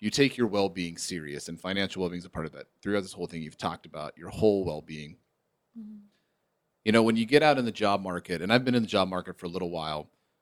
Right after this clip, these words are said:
Speaker 1: I found myself at times being a little bit, I wanna say, use the word envious of people that were in tune with their well-being and
Speaker 2: Mm-hmm.
Speaker 1: took it serious and knew how to take care of it. And I'm kept thinking, like,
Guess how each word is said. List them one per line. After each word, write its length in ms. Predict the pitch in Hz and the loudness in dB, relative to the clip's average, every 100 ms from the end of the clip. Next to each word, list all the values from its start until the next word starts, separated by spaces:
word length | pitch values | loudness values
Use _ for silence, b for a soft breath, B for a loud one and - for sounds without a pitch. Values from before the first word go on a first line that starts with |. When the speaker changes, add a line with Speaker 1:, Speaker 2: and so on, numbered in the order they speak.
| _ _ | _ _
Speaker 1:
I 80 | - | -6
found 400 | 101 - 120 139 | -4 2 2 2
myself 440 | 135 110 - 104 95 | 0 -2 2 0 0
at 80 | 85 | -6
times 400 | 104 98 98 - | -4 -4 -6 -8
being 320 | 104 98 95 | -6 -4 -6
a 40 | |
little 260 | 98 123 123 | -6 -2 -2
bit, 200 | 101 92 | -2 -4
I 60 | 110 | -2
wanna 160 | 131 | -4
say, 140 | 123 104 | -2 -4
use 140 | 90 | -4
the 60 | 92 | -8
word 120 | 82 - | -8 -4
envious 500 | 101 90 82 78 - | -4 -4 -10 -10 -12
of 200 | 95 - | -16 -4
people 340 | 110 107 107 | -2 2 2
that 160 | 95 90 | 0 -4
were 160 | 80 | -6
in 140 | 82 90 | -12 -12
tune 420 | - 117 113 110 | -8 -2 -2 0
with 160 | 104 - | -2 0
their 140 | 92 | -2
well-being 760 | 87 90 87 82 82 90 101 113 | 0 0 0 -2 -2 -4 -6 -8
and 120 | 113 | -8
Speaker 2:
Mm-hmm. 100 | - | -2
Speaker 1:
took 220 | 117 120 | 0 0
it 80 | 123 | -4
serious 560 | - 113 95 98 95 | -2 0 0 -2 -4
and 160 | - 107 | -4 -2
knew 100 | 104 | -2
how 160 | 98 95 | -2 -4
to 60 | |
take 220 | - 80 | -6 -12
care 240 | - 85 76 | -12 -18 -18
of 100 | 69 | -20
it. 240 | - - _ _ _ _ _ _ _ _ | -20 -20 _ _ _ _ _ _ _ _
And 500 | 117 110 107 101 98 98 _ _ _ _ | 4 4 4 0 -8 -14 _ _ _ _
I'm 140 | 101 92 - | -10 -10 0
kept 180 | 127 - | 2 2
thinking, 220 | 95 90 | -4 -10
like, 160 | 69 | -20